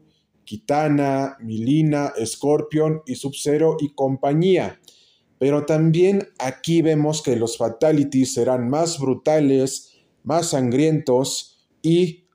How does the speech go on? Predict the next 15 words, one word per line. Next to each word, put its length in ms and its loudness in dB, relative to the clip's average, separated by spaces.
con 220 0
una 140 2
nueva 340 2
historia 720 0
en 220 -2
donde 300 0
Liu 300 0
Kang 340 -2
por 160 0
ningún 400 0
motivo 720 0
dejará 800 -2
que 320 2
Shang 300 -2
Tsung 500 0